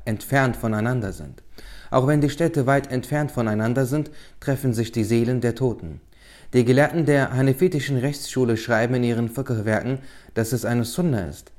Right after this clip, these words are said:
die Leichentücher schön sind, da die Toten sich damit rühmen und sich gegenseitig besuchen.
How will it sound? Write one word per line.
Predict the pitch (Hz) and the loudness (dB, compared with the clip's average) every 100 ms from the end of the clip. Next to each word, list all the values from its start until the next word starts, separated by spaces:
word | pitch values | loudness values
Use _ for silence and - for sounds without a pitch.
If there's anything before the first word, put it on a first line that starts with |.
| - | -6
die | 113 | 0
Leichentücher | 110 107 - 110 110 101 104 | 2 2 -2 -4 -4 -2 -4
schön | 95 117 117 110 | -2 0 0 0
sind, | 123 131 - - - - _ _ _ _ _ _ _ _ _ _ _ - | -4 -6 -10 -20 -20 -20 _ _ _ _ _ _ _ _ _ _ _ -6
da | - 117 | 0 2
die | 117 117 | 2 0
Toten | 127 131 135 143 | 4 2 2 -2
sich | 117 123 - | 0 -2 0
damit | 117 120 123 - | 0 0 -2 -4
rühmen | 110 120 135 139 | 0 2 2 0
und | 131 | -2
sich | 120 - | -4 0
gegenseitig | 120 113 113 117 - | 0 0 -2 -2 -4
besuchen. | 135 117 - 80 | -4 -4 -6 -12